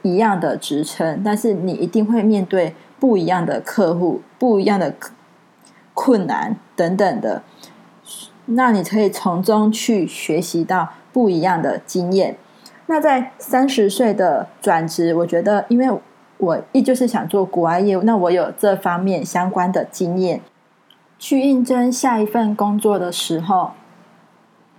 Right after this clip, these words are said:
我可以将这份经验带到我的下一份工作上，然后我可以跟公司去洽谈到薪资这一部分，然后我可以将我的优势跟公司协调，然后以及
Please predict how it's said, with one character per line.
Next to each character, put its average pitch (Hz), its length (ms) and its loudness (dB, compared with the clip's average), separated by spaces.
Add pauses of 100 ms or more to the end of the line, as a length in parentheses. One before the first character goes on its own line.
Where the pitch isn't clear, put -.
(160)
我 208 120 2
可 214 160 -2
以 247 120 2
将 220 340 0
这 240 160 0
份 214 260 -2
经 202 300 -2
验 208 260 0 (720)
带 220 180 2
到 208 260 0
我 175 180 -2
的 156 200 -4
下 214 300 -2
一 190 80 -4
份 190 260 -4
工 185 220 -4
作 190 220 -2
上， - 420 -4 (240)
然 170 100 -4
后 208 280 0
我 175 160 0
可 190 180 -6
以 202 300 0 (340)
跟 226 240 2
公 214 240 0
司 214 380 0
去 202 420 -2 (220)
洽 220 320 -2
谈 170 320 -2
到 185 240 2
薪 196 340 -4
资 196 180 -2
这 180 200 0
一 147 80 -2
部 180 260 0
分， 170 300 -2 (400)
然 170 100 -2
后 214 180 2
我 175 200 0
可 196 160 -2
以 196 260 0 (160)
将 214 220 0
我 185 80 0
的 165 180 -2
优 190 240 0
势 196 400 -2
跟 190 180 -2
公 185 220 -2
司 185 240 -2
协 165 340 -4
调， 120 440 -2
然 - 100 -4
后 - 80 -4
以 180 80 -2
及 175 320 -4